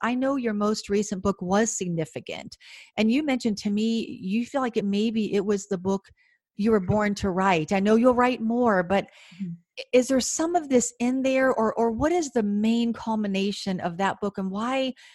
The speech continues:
Speaker 1: why is the message of it so important to you?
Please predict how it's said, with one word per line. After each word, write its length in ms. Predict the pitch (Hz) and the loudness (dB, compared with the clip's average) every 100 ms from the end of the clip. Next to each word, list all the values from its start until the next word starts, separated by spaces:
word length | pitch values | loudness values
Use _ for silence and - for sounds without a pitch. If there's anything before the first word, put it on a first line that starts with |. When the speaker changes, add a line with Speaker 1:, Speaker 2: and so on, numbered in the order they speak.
| - _ _ | -20 _ _
Speaker 1:
why 200 | 233 269 | 0 2
is 140 | 269 | 0
the 100 | - | 0
message 460 | 208 208 214 202 190 | 0 0 0 -4 -2
of 140 | 185 | -2
it 120 | 180 | -2
so 340 | - - 202 196 | -2 -2 0 2
important 520 | 185 - 185 180 - | 4 2 2 0 -4
to 120 | - | -8
you? 400 | 147 - 50 - | -8 -6 -8 -10